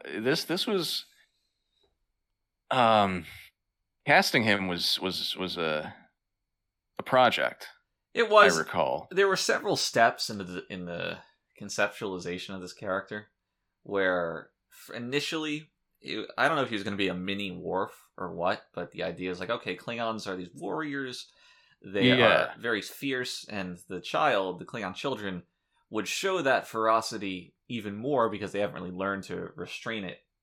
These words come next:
Speaker 2: yet. Uh, it was described as an, an irritability and innate rage.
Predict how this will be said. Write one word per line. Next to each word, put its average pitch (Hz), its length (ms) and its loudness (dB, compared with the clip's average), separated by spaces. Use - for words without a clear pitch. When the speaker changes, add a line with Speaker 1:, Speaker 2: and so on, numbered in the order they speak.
Speaker 2:
yet. 87 280 -8
Uh, - 240 -4
it 117 80 -4
was 127 180 -6
described 143 460 2
as 113 240 -4
an, 90 340 -6
an 90 180 -16
irritability 160 1120 0
and 101 140 -8
innate 107 380 -6
rage. 95 680 -8